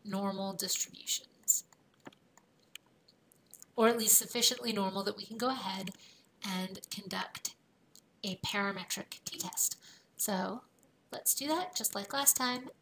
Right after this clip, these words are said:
Analyze, compare means, paired samples t-test. So pre-treatment score is gonna be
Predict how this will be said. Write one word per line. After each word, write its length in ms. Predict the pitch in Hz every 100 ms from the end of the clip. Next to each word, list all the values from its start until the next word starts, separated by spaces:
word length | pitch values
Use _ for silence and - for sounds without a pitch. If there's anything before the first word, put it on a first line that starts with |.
| -
Analyze, 720 | 220 240 240 240 240 233 - - _ _ _ _ _
compare 360 | - 208 208 196
means, 560 | 220 262 262 269 - - _ _ _ _ _ _ - - -
paired 320 | 220 208 196
samples 420 | 208 196 - -
t-test. 680 | - - - 269 254 - - - _ _ _ _ _ _ _ _ _ _ _ _ _ _ _ _ _ _ _ _ _ _ _ _ _ - - _ - - _ _ _ _ _ _ - - _ _ _ _ _ _ _ -
So 180 | -
pre-treatment 720 | 240 - 269 262 - 285 262 254
score 260 | - 233
is 120 | 233
gonna 160 | 233 214
be 340 | 202 196 208